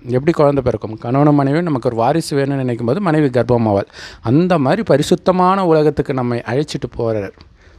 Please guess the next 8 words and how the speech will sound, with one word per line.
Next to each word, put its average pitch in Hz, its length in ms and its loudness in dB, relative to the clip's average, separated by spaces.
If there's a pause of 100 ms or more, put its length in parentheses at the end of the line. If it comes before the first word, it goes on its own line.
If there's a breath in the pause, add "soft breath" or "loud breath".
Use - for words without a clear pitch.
(160 soft breath)
அப்ப 131 160 -2
இங்கேயே 151 340 4
நீங்க 180 240 0
காமத்தை 147 460 0
வெல்லணும். 123 420 -2 (160)
விட்டுருவாங்களா 135 600 2
குடும்பத்துல? 131 500 0 (800 soft breath)
இல்லையா? 123 240 2